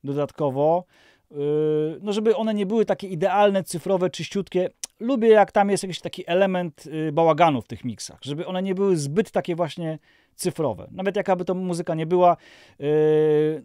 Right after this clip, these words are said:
nawet miksując hip-hop, czy nawet jakieś takie robiłem elektroniczne rzeczy,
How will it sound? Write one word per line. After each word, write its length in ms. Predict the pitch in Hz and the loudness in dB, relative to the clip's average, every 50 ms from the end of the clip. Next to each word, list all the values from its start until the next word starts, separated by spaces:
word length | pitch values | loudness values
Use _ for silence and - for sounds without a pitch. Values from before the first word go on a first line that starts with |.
| - | -12
nawet 220 | 165 185 180 180 165 | -8 -6 -6 -4 -4
miksując 400 | 185 170 - - 185 175 151 - | -6 -8 -8 -8 -6 -6 -6 -8
hip-hop, 380 | - - 202 - - 185 165 | -8 -10 -8 -6 -6 -8 -6
czy 80 | - - | -6 -4
nawet 160 | 175 165 165 | -4 -2 -2
jakieś 180 | 165 147 156 - | -2 -4 -6 -8
takie 180 | - 151 170 | -8 -6 -6
robiłem 320 | 160 160 156 160 170 165 160 | -4 -4 -2 -2 -2 -2 -2
elektroniczne 460 | 156 135 - 160 170 165 - 175 160 | -2 -4 -4 -6 -6 -6 -6 -4 -2
rzeczy, 360 | 151 175 160 - - 170 165 | 0 0 -2 -2 -2 -6 -6